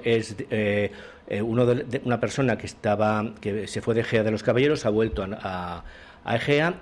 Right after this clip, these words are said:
y que, eh, con la ayuda de adefo para todo lo que se, ha sido todo el tema técnico y todo el tema, eh, de, de, de puesta en marcha de la documentación, pues, eh, le ha facilitado, eh,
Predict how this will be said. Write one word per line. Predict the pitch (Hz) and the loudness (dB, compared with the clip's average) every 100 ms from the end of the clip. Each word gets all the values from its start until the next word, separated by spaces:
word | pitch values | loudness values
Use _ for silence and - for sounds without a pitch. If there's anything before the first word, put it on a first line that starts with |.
| - | -4
y | 143 | -4
que, | 139 143 147 160 - 113 | 0 2 4 2 2 0
eh, | |
con | 107 110 | 0 0
la | 104 | 0
ayuda | 110 117 | 2 2
de | 113 117 | 4 2
adefo | 131 131 101 | 2 -2 -6
para | - 107 98 | -4 -4 -2
todo | 117 117 | 0 2
lo | 113 | 2
que | 120 | -2
se, | - | -4
ha | - 123 | -4 -4
sido | 123 104 | -2 -2
todo | 113 107 | 2 0
el | 107 | 2
tema | 117 110 110 | 0 0 0
técnico | 123 117 107 - 92 - - - | -2 0 -2 -4 -8 -10 -18 -12
y | 98 | -2
todo | 110 | 2
el | 110 | 2
tema, | 107 120 104 | 2 2 0
eh, | 110 107 | -2 -4
de, | 98 95 95 | -2 -2 -4
de, | 95 95 | -4 -4
de | 95 | -4
puesta | 98 107 - 110 | -4 -4 -2 0
en | 107 | 2
marcha | 117 110 92 | 0 -2 -4
de | 92 | -4
la | 87 87 | -6 -6
documentación, | 90 107 117 117 120 113 131 139 - - - | -6 -4 -2 0 0 2 0 0 -8 -18 -2
pues, | 135 147 147 - | 4 6 4 0
eh, | 117 107 | 2 2
le | 110 | 2
ha | 107 | 0
facilitado, | 117 120 117 113 131 143 156 - | 0 0 0 4 4 4 0 -2
eh, | 117 104 101 98 92 | 0 0 0 -2 -6